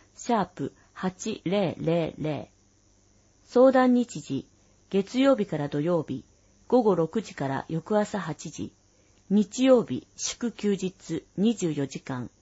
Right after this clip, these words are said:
午前八時から翌朝八時。相談内容、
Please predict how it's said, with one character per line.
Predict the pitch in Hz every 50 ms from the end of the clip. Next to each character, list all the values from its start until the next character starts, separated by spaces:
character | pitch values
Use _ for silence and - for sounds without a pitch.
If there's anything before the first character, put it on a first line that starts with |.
| _ _ _ _ _ _
午 | - 226 254 220
前 | 233 214 190
八 | 180 175 170 - - 202
時 | 190 185
か | - 143
ら | 135 135 - -
翌 | 156 151 - - 202 202
朝 | 196 - - 180
八 | 151 156 135 - - 147
時。 | - 117 104 - _ _ _ _ _ _ _ _ _ _ _ _ _ _ _ _ _ _ _
相 | _ - - 247 254 254 254
談 | 262 262 254 247
内 | 240 240 220 185 156
容、 | 147 143 135 - -